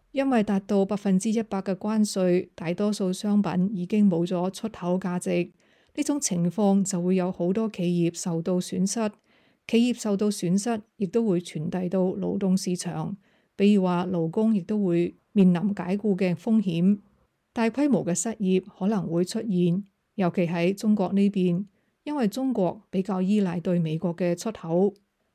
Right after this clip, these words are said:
白宮簡報會上，萊維特話，川普總統對貝森特同埋貿易代表格里爾絕對信任、絕對支持，你可以放心，川普總統同佢嘅貿易團隊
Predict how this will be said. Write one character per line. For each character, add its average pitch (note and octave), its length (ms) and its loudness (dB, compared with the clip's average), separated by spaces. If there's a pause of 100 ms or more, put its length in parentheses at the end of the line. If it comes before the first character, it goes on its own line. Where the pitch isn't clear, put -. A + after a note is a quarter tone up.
(120)
白 A#3 120 0
宮 D4 260 -2
簡 F3 240 0
報 F#3 160 2
會 F3 140 2
上， F#3 420 -4 (220)
萊 F#3+ 160 2
維 E3+ 200 2
特 F#3 200 -6 (120)
話， F3 400 -2 (380)
川 A#3 180 2
普 G#3+ 160 2
總 F#3+ 260 2
統 G3 340 2
對 G3 240 2
貝 G#3 180 0
森 B3 240 -2
特 F3 160 -2 (120)
同 E3 140 -8
埋 D3+ 180 -8
貿 F3 180 0
易 F3+ 100 0
代 F3+ 260 -4
表 F3+ 380 0
格 - 140 -6
里 F#3+ 160 0
爾 F3 500 0
絕 G3 160 -4
對 F#3 180 -2
信 F#3+ 260 2
任、 F3 320 0 (200)
絕 G3 180 -2
對 G3+ 180 0
支 B3+ 200 -4
持， E3+ 380 -6 (380)
你 F#3+ 180 6
可 G3 160 2
以 A3 120 2
放 F#3 240 -2
心， G#3 380 2 (400)
川 A#3+ 160 2
普 G#3+ 160 4
總 G3 260 2
統 F#3+ 360 2
同 E3 220 -4
佢 F#3 140 2
嘅 G3+ 200 2
貿 F#3+ 180 2
易 G3 120 2
團 F3+ 320 -4
隊 F3+ 360 0